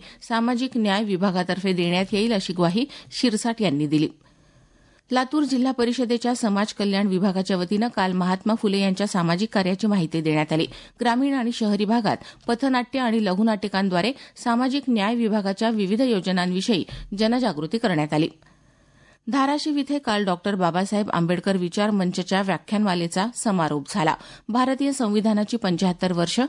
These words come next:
वाटचाल, सद्यस्थिती आणि भवितव्य या विषयावर मुंबई उच्च न्यायालयातील विधिज्ञ संविधान अभ्यासक जयमंगल धनराज यांनी यावेळी आपले विचार मांडले.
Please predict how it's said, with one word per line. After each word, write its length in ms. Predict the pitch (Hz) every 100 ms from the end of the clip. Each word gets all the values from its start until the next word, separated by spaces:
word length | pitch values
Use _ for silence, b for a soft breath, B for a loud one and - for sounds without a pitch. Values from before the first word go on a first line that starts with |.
| B B -
वाटचाल, 440 | 214 208 - 240 254
सद्यस्थिती 720 | - 180 165 240 254 202 147 B B
आणि 180 | 202 233
भवितव्य 580 | 220 214 233 254 196 139 -
या 160 | 202 220
विषयावर 560 | 226 214 233 180 190 285 B -
मुंबई 300 | 226 240 269 269
उच्च 220 | 214 -
न्यायालयातील 800 | 233 214 180 180 175 175 175 196
विधिज्ञ 440 | 175 170 196 208 254
संविधान 480 | - 180 175 180 185 -
अभ्यासक 440 | 160 156 190 240 262 B B -
जयमंगल 500 | 220 226 233 240 247
धनराज 480 | 214 180 175 226 254
यांनी 280 | 185 151 165 B B B -
यावेळी 420 | 220 240 180 160 -
आपले 300 | 165 170 185
विचार 340 | 175 175 156
मांडले. 340 | 160 151 151